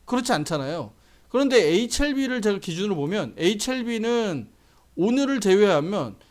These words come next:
최근, 어, 한 칠, 팔 거래일 동안에 계속적으로 올랐잖아요. 그쵸?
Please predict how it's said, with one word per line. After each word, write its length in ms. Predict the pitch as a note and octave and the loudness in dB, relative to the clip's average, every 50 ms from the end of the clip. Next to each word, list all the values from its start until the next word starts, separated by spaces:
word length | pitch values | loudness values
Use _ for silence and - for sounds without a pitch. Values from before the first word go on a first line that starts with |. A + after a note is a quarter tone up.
| _ _ - | _ _ -12
최근, 520 | - - C#4 C4 C#4 C4+ B3 G3+ D3+ - - | -6 -2 -2 0 0 -2 -2 -4 -6 -6 -6
어, 200 | F3 F3 F3 E3+ | -4 -4 -2 -2
한 360 | F#3 A3+ B3 B3 A#3 G3+ - - | -2 -2 -2 -2 -4 -6 -6 -8
칠, 260 | - - D#4+ C#4+ - | -6 -4 -4 -4 -4
팔 200 | - C#4+ D4+ D4+ | -2 -2 0 0
거래일 360 | C#4 A#3 G#3+ G#3+ G#3+ A3 G#3+ | 2 2 4 4 2 2 0
동안에 400 | - G3 F3+ E3+ E3+ F3 E3 - - | -4 -6 -6 -6 -6 -6 -8 -8 -10
계속적으로 580 | - - E3+ - C4 B3+ - E4+ D4+ D#4 D4 A#3+ | -10 -8 -4 -4 -4 -4 -2 -2 0 0 2 2
올랐잖아요. 480 | G3+ E3 D#3 - D3+ C3+ C3+ D3 E3 | 2 2 2 0 -4 -6 -6 -4 -6
그쵸? 380 | D3+ B2+ - F#3 F#3 C3+ - | -6 -6 -6 -6 -6 -8 -8